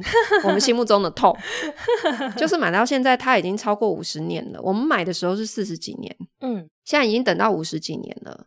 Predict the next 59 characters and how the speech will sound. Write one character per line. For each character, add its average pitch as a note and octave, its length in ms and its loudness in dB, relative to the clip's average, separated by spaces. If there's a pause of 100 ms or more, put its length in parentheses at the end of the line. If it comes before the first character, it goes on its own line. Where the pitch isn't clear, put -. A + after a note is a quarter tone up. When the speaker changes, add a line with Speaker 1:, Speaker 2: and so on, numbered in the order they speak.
Speaker 1:
它 - 120 -2
还 A#3+ 120 2
是 F#3+ 80 -2
在 G3 140 2
那 F#3 180 0
里 - 100 -8
啊。 - 140 -2 (680)
<laughs> G#4 720 -4
然 A#3+ 100 10
后 E4+ 100 8
你 C#4+ 60 0
知 A#3 60 4
道 C#4+ 160 10
我 G#3 120 8
们 F3+ 260 2
隔 F#3 280 6
壁 G3+ 240 -2
就 B3 140 2
同 F3 320 0
一 A#3+ 120 -2
条 E3+ 500 -2
路， A3 340 0 (420)
旁 G#3 260 0
边 B3+ 240 4
的 G#3 180 2
预 A3+ 180 -2
售 G#3 280 0
屋 F3+ 220 -2
现 G3+ 240 -4
在 F3+ 340 0 (640)
开 A3 180 -2
价 G#3+ 420 2
行 E3+ 260 -6
情， F3 280 -8
不 G#3 140 -2
是 B3 80 -2
开 A3+ 160 2
价， F#3+ 220 2
是 G#3+ 100 -4
成 E3 320 -6
交 E3+ 240 0
价， - 320 -2
都 G3+ 140 -2
是 G#3+ 120 -4
已 F3 40 -2
经 E3+ 180 -8
破 F3 240 -4
百 - 320 -12
了。 - 160 -20 (100)
所 B3 240 0
以 C#4+ 220 -2
照 C4 180 4
道 A#3 200 4
理 E3 120 -2
说， E3+ 420 0
我 E3+ 200 -6
们 E3 160 -6
那 A3+ 140 0
里 E3+ 180 -6